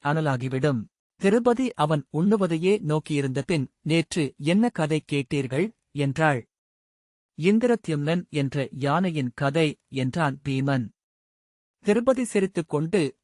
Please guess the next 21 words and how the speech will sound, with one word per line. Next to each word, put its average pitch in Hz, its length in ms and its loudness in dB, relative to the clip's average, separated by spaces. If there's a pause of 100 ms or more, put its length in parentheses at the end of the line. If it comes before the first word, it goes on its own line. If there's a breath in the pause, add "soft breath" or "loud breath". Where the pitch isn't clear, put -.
(140)
"முதலையை 196 500 2
சந்தித்து 190 520 -4
விட்டீர்களா?" 143 680 -2 (200)
என்றாள். 147 560 0 (960)
பீமன் 214 420 4
அவளை 147 400 0
சில - 260 -2
கணங்கள் 147 480 -2 (100)
நோக்கிவிட்டு, 143 680 -2 (180)
"ஆம்," 143 340 0 (160)
என்றான். 135 580 -2 (880)
அவள் 165 400 2
எழுந்து 175 380 2
சென்று 147 520 -4
நீரில் 147 480 -2
கைகளை 139 540 -2
கழுவினாள். 135 640 0 (840)
அவள் 165 380 2
உடல் 196 360 0
குனிந்த 165 400 -2
நிலையில் 135 380 -2